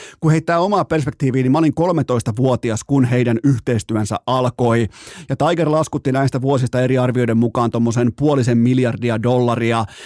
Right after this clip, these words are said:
Ää, mut fakta on kuitenkin se, että mä omakohtaisesti uskon vakaasti, että tää oli Nikelle Michael Jordanin dynastian jälkeen. Nimenomaan se, että mihin Michael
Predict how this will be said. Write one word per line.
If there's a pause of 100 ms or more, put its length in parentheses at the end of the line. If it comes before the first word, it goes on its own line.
(200)
Ää,
mut
fakta
on
kuitenkin
se,
että
mä
omakohtaisesti
uskon
vakaasti,
että
tää
oli
Nikelle (440)
Michael (140)
Jordanin
dynastian
jälkeen.
Nimenomaan
se,
että
mihin
Michael